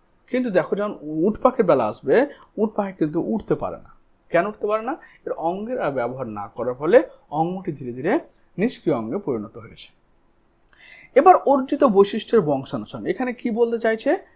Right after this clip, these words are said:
যে কোনো একটা বৈশিষ্ট্য যখন বেশি মাত্রায় ব্যবহার হলো, ওকে, তখন সেই বৈশিষ্ট্যটা কি করলো? তার জন্য অনুকূল হলো।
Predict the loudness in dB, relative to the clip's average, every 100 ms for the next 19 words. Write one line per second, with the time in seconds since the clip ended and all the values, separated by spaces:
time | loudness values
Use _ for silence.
0 | _ -14 -2 0 0 -2 _ _ 4 6
1 | 6 6 6 6 2 0 -6 -4 0 0
2 | 2 0 0 -2 _ -10 2 2 2 -2
3 | -2 -2 4 4 4 -2 -2 -2 -2 -8
4 | -12 _ _ _ _ _ _ _ _ -6
5 | 2 2 2 -12 _ 2 2 6 6 8
6 | 6 4 0 -4 -4 -4 -2 0 4 4
7 | 4 -2 _ -2 -2 -2 -4 -4 0 2
8 | 2 0 -2 -4 -10